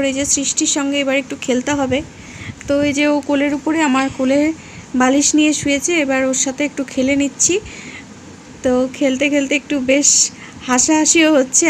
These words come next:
আমি, সৃষ্টি আর সৃজা, আমাদের কিন্তু এটা প্রতিদিনেরই নিয়ম, রোজই আমরা শোয়ার আগে একটু মজা করি। তো সেটাই আজকে তোমাদের সাথে শেয়ার করলাম। ফ্রেন্ডস, দেখো সৃষ্টি এখন হালখাতা করতে যাচ্ছে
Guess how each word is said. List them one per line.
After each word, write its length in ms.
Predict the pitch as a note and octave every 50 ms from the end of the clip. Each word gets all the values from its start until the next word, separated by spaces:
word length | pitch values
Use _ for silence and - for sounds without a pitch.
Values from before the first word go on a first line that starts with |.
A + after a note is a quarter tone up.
| C4+ A#3+
আমি, 180 | A#3+ B3+ C#4 D4 D4 - -
সৃষ্টি 360 | D4+ C#4+ C4+ - - - D4 D4 C#4
আর 80 | C#4+ C#4 - -
সৃজা, 300 | C#4+ C4 B3 C4+ C#4+ E4 G4 G#4+ F#4+ C#4
আমাদের 280 | C4 C4+ C4 D4 D4 C#4+ -
কিন্তু 180 | D4 C#4 D4 D#4+ C4+
এটা 140 | A#3+ D4+ C#4+ -
প্রতিদিনেরই 640 | - B3+ A#3+ C4+ C4+ C4 C#4+ C#4 C#4+ C#4+ C#4+ D4 D4 C#4 C4+
নিয়ম, 200 | C4+ C#4 C#4+ D#4+ F4+ - - - - - - - - - - C#4+ C#4
রোজই 280 | C#4+ C#4+ C#4+ C4+ D#4 D#4 C#4+
আমরা 160 | C#4+ D4 D#4+ D#4 -
শোয়ার 260 | D4 C4 B3+ B3+ B3+ B3+
আগে 120 | B3+ B3 C#4 C#4
একটু 140 | C#4 - D4+ C#4 B3+ A#3+
মজা 220 | A#3+ A#3 C4 C#4 C4+ -
করি। 180 | C4+ B3+ C#4+ G#4 G#4+ - - - - - - - - - - -
তো 40 | D4 C#4 -
সেটাই 260 | D4+ C4+ C4+ D4+ D#4 D4
আজকে 180 | C#4 - - D#4 C4+ C#4
তোমাদের 280 | B3+ B3 B3 B3+ C4+ C4
সাথে 180 | C#4+ C4 - D4+ D4 -
শেয়ার 200 | - C4+ B3 A#3 A#3+ -
করলাম। 260 | E4+ F4+ F#4 F4+ - - _
ফ্রেন্ডস, 220 | D#4+ E4 F4 - - - D#4+
দেখো 220 | D4+ D4 - E4 F4 F4 - -
সৃষ্টি 320 | C4 C4+ C4+ - - D#4+ D#4+ D4+ D4
এখন 180 | - D#4+ D#4 D#4 D4+
হালখাতা 360 | C#4+ C4+ C4+ C#4 D4+ - D#4 D4+ -
করতে 200 | D4+ - - D#4 D4
যাচ্ছে 320 | C#4+ C#4 C#4 - - -